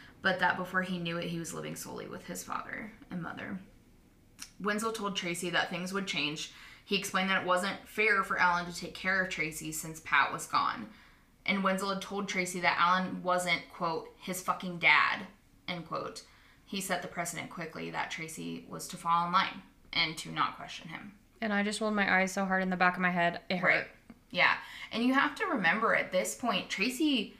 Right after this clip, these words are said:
Speaker 1: he knew what an ass his dad was, but he wasn't in the thick of it like his
Speaker 2: Mm-mm.
Speaker 1: siblings were.
Speaker 2: Right.
Speaker 1: So this was a shock for him. This was just, it shook his whole world
Speaker 2: Right.
Speaker 1: at this point because he had known being raised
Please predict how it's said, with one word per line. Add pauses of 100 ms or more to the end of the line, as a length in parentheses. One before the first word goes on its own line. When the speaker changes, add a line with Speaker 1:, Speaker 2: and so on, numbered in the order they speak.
(200)
Speaker 1:
he
knew
what
an
ass
his
dad
was,
but
he
wasn't
in
the
thick
of
it
like
his
Speaker 2:
Mm-mm.
Speaker 1:
siblings
were. (120)
Speaker 2:
Right.
Speaker 1:
So
this
was
a
shock
for
him.
This
was (100)
just, (580)
it
shook
his
whole
world
Speaker 2:
Right.
Speaker 1:
at
this
point
because (320)
he
had
known
being
raised